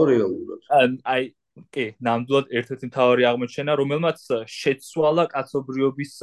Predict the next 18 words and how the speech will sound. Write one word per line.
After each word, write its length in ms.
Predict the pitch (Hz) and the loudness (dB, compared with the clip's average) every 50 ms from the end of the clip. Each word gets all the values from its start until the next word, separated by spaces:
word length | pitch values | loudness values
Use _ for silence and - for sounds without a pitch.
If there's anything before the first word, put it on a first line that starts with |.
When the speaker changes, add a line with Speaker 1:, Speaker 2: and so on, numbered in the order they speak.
| 131 120 | 0 0
Speaker 2:
შეხედულება 920 | - - - 127 117 - - 131 123 123 127 127 127 135 131 135 160 160 156 151 147 - - _ | 0 -2 -2 -4 -2 -2 -2 -2 -2 -2 -2 0 0 0 2 4 4 4 4 4 2 0 -4 _
მთელ 280 | _ _ _ - 127 120 | _ _ _ -6 -6 -6
სამყაროზე. 680 | - - 123 113 113 - 110 107 107 104 104 - 107 - _ _ _ _ _ _ _ _ _ _ _ _ _ _ _ _ _ _ _ _ _ _ _ _ | -2 -4 -4 -4 -2 -4 -6 -6 -6 -8 -10 -12 -16 -16 _ _ _ _ _ _ _ _ _ _ _ _ _ _ _ _ _ _ _ _ _ _ _ _
არის 220 | - 120 - - 208 | 2 2 2 2 0
Speaker 1:
მმ. 60 | - | 0
Speaker 2:
ისეთი 240 | - 160 147 - 160 | -2 -2 -2 0 0
რაღაცა, 400 | 160 151 147 151 151 - - 180 170 | 0 0 0 0 -2 -2 0 0 0
რომელიც 480 | 160 139 131 135 143 147 151 151 147 - - - 123 117 110 98 - _ | 0 0 -2 -4 -4 -4 -4 -6 -8 -6 -2 0 2 2 0 -2 -8 _
სამართლიანი 880 | _ - - 135 127 127 131 131 131 - - 139 139 135 127 127 127 120 | _ -8 -4 -2 -2 0 0 -4 -4 -6 -8 -6 -4 -2 -2 -2 -2 -2
არის 200 | 113 104 104 104 | -2 -2 -2 -2
დედამიწის 440 | 117 117 131 131 147 151 151 147 139 | -2 0 0 -2 -2 -4 -8 -4 -2
ზედაპირზე 560 | 147 147 151 151 147 - - 156 151 156 165 | 2 2 2 2 2 0 -2 -2 0 0 0
და 140 | 160 180 - | 0 0 0
სამართლიანი 760 | - - 135 127 131 127 127 - - 143 143 139 139 143 143 143 | 0 0 0 0 0 0 -2 -4 -4 -4 -2 -2 -2 -4 -4 -4
არის, 340 | 135 143 151 156 165 165 160 - - | -2 -2 -2 -2 -2 -4 -6 -8 -4
ა, 160 | - 123 113 110 107 107 104 104 104 107 | -2 0 2 2 2 0 0 -2 -4 -6
ცაში, 540 | - - - 117 104 104 - - - - 101 - _ _ _ _ _ _ _ _ _ _ | -10 -6 -4 -2 -2 -2 -4 -8 -14 -16 -18 -20 _ _ _ _ _ _ _ _ _ _
კოსმოსში. 680 | - - 104 101 - - 104 98 101 - - - 110 | -4 -4 -4 -4 -4 -8 -8 -8 -8 -8 -8 -8 -8